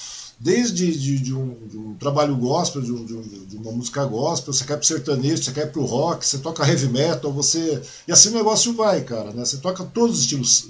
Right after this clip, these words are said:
samba, tudo que tiver que aparecer, você toca, porque o músico acaba se filtrando de-, de-, de-, dessa versatilidade.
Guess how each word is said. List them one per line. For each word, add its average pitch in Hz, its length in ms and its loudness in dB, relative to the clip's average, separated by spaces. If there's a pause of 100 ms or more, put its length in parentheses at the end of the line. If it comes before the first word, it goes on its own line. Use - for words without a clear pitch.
(100)
samba, 151 400 2
tudo 220 160 -12
que - 60 -20
tiver 339 160 -2
que - 60 -8
aparecer, 196 320 4
você 240 200 0
toca, - 340 2
porque - 160 -8
o 151 60 -4
músico 180 420 0
acaba 143 220 -2
se - 120 2
filtrando 160 480 -6
de-, 180 40 -6
de-, 160 260 -6
de-, 160 140 -6
dessa 165 340 -4
versatilidade. 170 760 -2